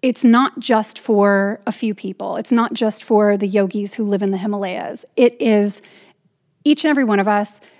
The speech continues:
busy householders, we have kids, we have jobs, we have responsibilities. And yet there are ways that don't require us to take crazy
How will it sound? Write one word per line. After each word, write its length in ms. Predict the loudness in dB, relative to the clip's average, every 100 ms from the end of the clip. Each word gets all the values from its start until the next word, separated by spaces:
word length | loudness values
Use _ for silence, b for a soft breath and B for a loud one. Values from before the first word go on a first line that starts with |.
| b 0
busy 300 | 2 4 0
householders, 1000 | 0 -4 -4 -2 0 2 2 2 0 -2
we 120 | -2
have 220 | -2 -4
kids, 320 | -6 -6 -6
we 140 | -4 -4
have 280 | -4 -8 -4
jobs, 460 | -2 0 -2 -4
we 60 | -4
have 120 | -2
responsibilities. 1120 | -4 -4 -4 -2 -4 -2 0 0 -2 -10 -14 B B B B _
And 160 | 2 4
yet 140 | 2
there 160 | -2 -4
are 300 | -8 0 2
ways 680 | 4 4 2 0 -6 -10 -14 _ b b b b _
that 280 | 0 0 -6 -2
don't 220 | 2 4
require 480 | 2 -2 0 2 2
us 240 | 0 -2 -8
to 100 | -8
take 380 | 0 0 -2 -10
crazy 680 | 0 0 2 0 0 -4